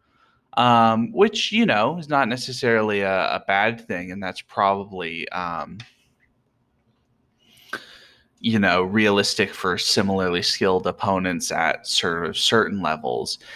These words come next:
It, um, I am interested in seeing how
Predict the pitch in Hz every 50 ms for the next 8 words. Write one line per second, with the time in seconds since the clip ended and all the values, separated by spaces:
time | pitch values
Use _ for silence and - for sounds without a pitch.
0 | - - - _ 117 120 113 104 - - - 110 120 117 113 110 104 92 92 95
1 | 101 - _ _ _ _ _ _ _ _ _ _ _ _ _ _ - - _ _
2 | _ _ _ _ _ _ _ _ _ _ _ - - - - - - - 113 120
3 | 127 131 135 131 120 - - 127 131 123 - 139 135 - - - - 107 104 101
4 | 85 78 87 95 95 98 98 - - - - 107 101 101 98 95 92 90 90 90
5 | - - - - 107 101 101 98 95 98 95 95 98 95 90 82